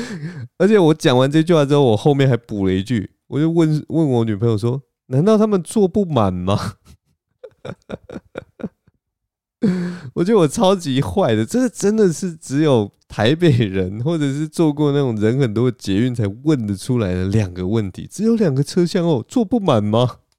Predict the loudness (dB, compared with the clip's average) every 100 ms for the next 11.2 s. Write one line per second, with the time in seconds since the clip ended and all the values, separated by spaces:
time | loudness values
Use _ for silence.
0 | _ _ _ -20 _ -8 -8 -8 -14 -18
1 | -10 0 4 4 2 -8 -2 2 2 2
2 | 0 0 0 0 0 0 0 0 0 2
3 | 2 0 -4 -6 -2 0 0 2 0 0
4 | -2 -2 -4 -2 -2 -2 -2 0 0 0
5 | 0 2 4 4 4 4 4 2 0 -10
6 | _ _ _ _ _ _ _ -20 -20 _
7 | -10 -4 0 2 2 2 2 2 0 0
8 | 0 -2 0 0 0 0 0 0 0 0
9 | 0 0 -2 -6 -6 -6 -6 -8 -6 -2
10 | -2 -2 -2 -2 -2 -4 -2 0 0 -2
11 | -6 -6